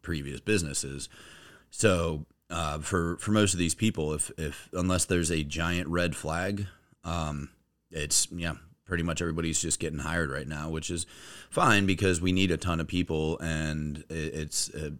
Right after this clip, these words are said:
and I kinda like it right now. I've got a lot of people who have applied to be a bartender, mm, kind of a server, but mostly a bartender,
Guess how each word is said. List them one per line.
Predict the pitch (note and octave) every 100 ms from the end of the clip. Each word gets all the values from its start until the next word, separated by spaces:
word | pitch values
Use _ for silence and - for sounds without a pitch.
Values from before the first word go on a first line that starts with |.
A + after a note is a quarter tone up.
| _ _ _ _ _
and | A2+ F#2 - _ _ G#2
I | G#2
kinda | G2+ F#2+ F2
like | E2 D#2
it | -
right | D#2+
now. | F2 F#2 E2+
I've | E2+
got | F2 E2+
a |
lot | D#2 D#2 D#2 D2+ E2
of | D#2 D2+ D2+ C#2+ - -
people | F#2 D#2+ D2+ E2+
who | D#2+
have | C#2 D#2 D2 D#2
applied | D2+ F2 D2 C#2+
to | D2
be | D2+
a | D2
bartender, | F#2 G2 - D2+ C#2+ C#2+ C#2+ C#2+ _ _ _ _ _ _ _ _ G#3+
mm, | E3 C#3+ C3+
kind | A2+ F#2 D2+
of |
a |
server, | - D#2 D#2+
but | A#2+
mostly | D3+ E3+ G#2+
a | F2
bartender, | F2 D#2 D2+ D2+